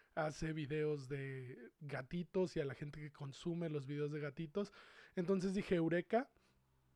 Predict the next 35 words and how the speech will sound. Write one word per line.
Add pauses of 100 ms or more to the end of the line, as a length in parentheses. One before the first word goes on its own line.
(460)
mi
podcast
se
va
a
llamar
Pato
con
tenis
y
va
a
ser
un
podcast
sobre
cultura
pop
y
vamos
a
hablar
de
ello". (640)
Como
les
repito,
no
necesitas
ser
un
experto, (380)
solo
necesitas,
am,